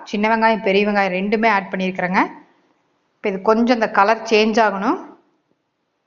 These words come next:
வெங்காயம் எப்பயுமே நம்மளுக்கு வெந்த வரைக்கும் தான் நல்லா இருக்கும். இப்ப இதுல புதினா தழை வாசத்துக்கு நான் ஆட் பண்றேங்க. இது ரெண்டு, மூணு தடவை திரும்ப ஆட் பண்ணுவேன். ஏன்னா அந்த புதினா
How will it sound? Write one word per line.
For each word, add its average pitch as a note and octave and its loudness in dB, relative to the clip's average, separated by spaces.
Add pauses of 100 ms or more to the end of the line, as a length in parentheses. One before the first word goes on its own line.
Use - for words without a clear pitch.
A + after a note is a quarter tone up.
(720)
வெங்காயம் G#3+ -2
எப்பயுமே A3+ 0
நம்மளுக்கு G3 -2
வெந்த G3+ 0
வரைக்கும் G#3 -2
தான் G#3+ 2
நல்லா F#3+ 2
இருக்கும். G3+ -2 (300)
இப்ப - -10
இதுல G3 0 (100)
புதினா A#3 0
தழை A3 2 (440)
வாசத்துக்கு G#3+ 0
நான் G#3+ 2
ஆட் F#3+ 0
பண்றேங்க. F#3+ 0
இது G#3+ 0
ரெண்டு, G#3+ 2
மூணு A#3+ 0
தடவை G#3+ 2
திரும்ப G#3 -2
ஆட் F#3+ 0
பண்ணுவேன். G3 -4 (480)
ஏன்னா F#3 -4
அந்த G3+ -4
புதினா A#3 0